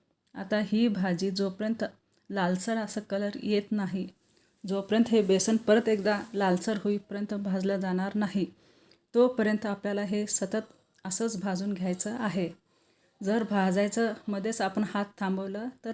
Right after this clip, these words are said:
हे भेंडी खाली लागून करपण्याची शक्यता असते, त्याच्यासाठी हे आपण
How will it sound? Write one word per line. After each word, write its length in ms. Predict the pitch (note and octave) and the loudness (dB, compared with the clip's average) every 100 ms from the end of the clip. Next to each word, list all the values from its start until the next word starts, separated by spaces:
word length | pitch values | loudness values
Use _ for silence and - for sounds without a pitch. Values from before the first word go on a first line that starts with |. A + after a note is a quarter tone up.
| - | -6
हे 140 | G#3+ G#3 _ _ - | -6 -6 _ _ -8
भेंडी 340 | F#3+ G3 G3 A3 | -4 -2 -2 -4
खाली 280 | - G3 G#3+ | -4 -2 -2
लागून 440 | A3 G3 F3+ F#3 | -4 -4 -4 -4
करपण्याची 580 | G3+ - F#3+ F#3 G3 G#3 | -6 -6 -6 -4 -6 -4
शक्यता 460 | - F#3+ F#3 F#3 A#3 | -4 -6 -8 -8 -6
असते, 460 | A3+ - G3 E3 - _ - - _ _ | -8 -8 -6 -8 -10 _ -20 -20 _ _
त्याच्यासाठी 600 | A3 A3 A#3 A#3 G3+ A3 | -4 0 0 0 -2 -4
हे 260 | G#3 G3 G3+ | -4 -2 -2
आपण 300 | F#3+ F#3 | -4 -4